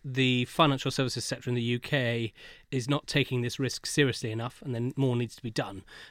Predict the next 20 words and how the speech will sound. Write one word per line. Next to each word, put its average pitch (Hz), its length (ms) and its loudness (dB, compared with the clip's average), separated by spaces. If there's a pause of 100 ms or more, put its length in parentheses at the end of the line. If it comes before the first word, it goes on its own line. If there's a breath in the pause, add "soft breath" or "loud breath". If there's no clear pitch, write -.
(140)
And 123 680 0
they're 131 220 0
proposing 117 1080 0
setting 123 240 -6
up 120 80 -14
some 135 160 -4
kind 117 220 -6
of 104 80 -12
forum 139 500 2
to 117 300 -2
encourage, 131 800 0 (360 loud breath)
at 120 200 -8
board 143 280 4
level, 120 540 0 (320 loud breath)
financial 135 420 -2
services 117 420 -6
firms, 113 460 -4
big 143 220 4
and 127 200 2
small, 107 560 -6